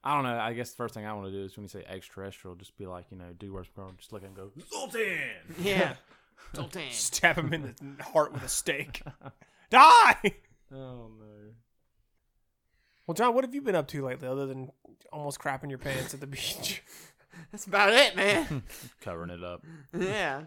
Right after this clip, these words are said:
Speaker 1: Use your feet to cover it up, or do you use your hands?
Speaker 2: I use my feet.
Speaker 3: What do you wipe with?
Speaker 2: Dang, I didn't even think about that.
Speaker 1: Mm.
Speaker 2: Nothing to wipe with.
Speaker 1: You can go in the water and hose it off.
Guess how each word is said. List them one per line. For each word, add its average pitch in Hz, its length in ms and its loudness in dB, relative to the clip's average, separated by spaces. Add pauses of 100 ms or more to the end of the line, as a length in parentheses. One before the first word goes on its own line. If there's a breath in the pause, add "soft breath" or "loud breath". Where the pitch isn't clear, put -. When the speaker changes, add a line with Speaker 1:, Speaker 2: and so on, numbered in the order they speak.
Speaker 1:
Use 123 160 -4
your 107 100 -8
feet 113 200 -12
to - 60 -20
cover 113 180 -10
it 113 80 -8
up, 127 140 -12
or 107 40 -16
do 98 80 -14
you 92 80 -12
use 90 100 -16
your 85 100 -16
hands? 92 340 -18 (720)
Speaker 2:
I 190 120 -14
use 170 260 -18
my 123 100 -16 (100)
feet. 170 300 -12 (240)
Speaker 3:
What 170 120 -2
do - 20 2
you 156 80 0
wipe 156 240 0
with? 123 260 -14 (1500)
Speaker 2:
Dang, 139 180 -20
I 139 40 -20
didn't 151 140 -18
even 127 100 -20
think 147 180 -18
about 131 220 -20
that. 147 340 -16
Speaker 1:
Mm. 110 460 -8
Speaker 2:
Nothing 165 260 -8
to 190 160 -12
wipe 139 300 -12
with. 127 280 -16 (120)
Speaker 1:
You 135 40 -10
can 127 60 -8
go 113 60 -6
in 98 80 -8
the 90 40 -12
water 92 360 -10
and 90 100 -16
hose 98 240 -14
it 92 60 -16
off. 92 240 -12